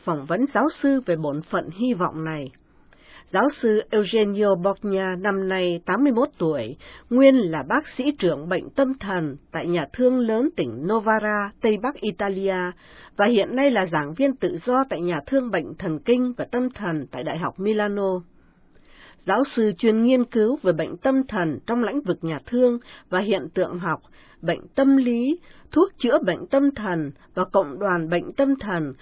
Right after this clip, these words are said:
cũng như khoa tri thức luận và phương pháp luận trong lĩnh vực tâm thần. Trong số các sách mới nhất của giáo sư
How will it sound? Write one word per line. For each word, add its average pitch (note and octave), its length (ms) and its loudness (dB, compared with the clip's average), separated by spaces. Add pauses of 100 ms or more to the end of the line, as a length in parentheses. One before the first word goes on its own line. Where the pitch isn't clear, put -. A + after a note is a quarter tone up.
(200)
cũng A#3+ 240 4
như B3 140 6
khoa A#3 440 0
tri A#3+ 180 2
thức E4+ 280 -2
luận F3 320 -2 (160)
và D#3 120 -2
phương B3+ 320 4
pháp C#4+ 280 -4
luận F3+ 260 -2 (120)
trong A#3+ 120 2
lĩnh A#3+ 240 -2
vực E3+ 160 -4 (120)
tâm A#3+ 200 2
thần. D#3 340 -6 (1080)
Trong G#3 240 2
số G#3 520 2
các D4+ 160 0
sách D#4 260 0
mới G#3+ 220 4
nhất C#4 260 4
của C#3+ 100 -8
giáo E3 240 0
sư G#3+ 460 0